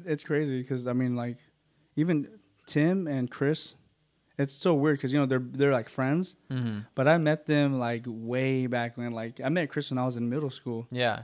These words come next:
Speaker 1: 'Cause he used to hang out with, like, with the, the metalhead homies that are
Speaker 2: Mm-hmm.
Speaker 1: older than us. And, um, yeah, I just remember, like, then I haven't seen him for a while, didn't see Tim for a while, but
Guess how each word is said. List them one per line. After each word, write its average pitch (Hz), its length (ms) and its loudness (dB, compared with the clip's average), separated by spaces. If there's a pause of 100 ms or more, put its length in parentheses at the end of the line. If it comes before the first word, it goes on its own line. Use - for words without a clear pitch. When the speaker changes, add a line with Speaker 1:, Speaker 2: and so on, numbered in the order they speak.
Speaker 1:
'Cause 123 120 -6
he 139 40 0
used 151 120 -4
to 135 80 0
hang 131 160 0
out 127 160 0
with, 123 140 -4
like, 117 200 -2 (180)
with 120 200 -12
the, 120 240 -2
the 117 160 -4
metalhead 127 420 0
homies 120 520 -4
that 120 140 -2
are 120 140 2
Speaker 2:
Mm-hmm. 107 80 -4
Speaker 1:
older 135 220 2
than 143 200 0
us. 147 240 -4 (680)
And, 123 220 0
um, 117 500 -4 (460)
yeah, 131 240 0
I 120 120 -2
just 139 160 -4
remember, 139 300 2
like, 120 180 -4
then 120 200 -2
I 113 80 -2
haven't 123 200 -2
seen 139 220 -2
him 131 140 0
for 135 140 -2
a 127 60 0
while, 127 200 2
didn't 127 180 -4
see 120 100 -6
Tim 131 200 -4
for 127 140 -6
a 123 60 0
while, 127 160 2
but 127 280 -4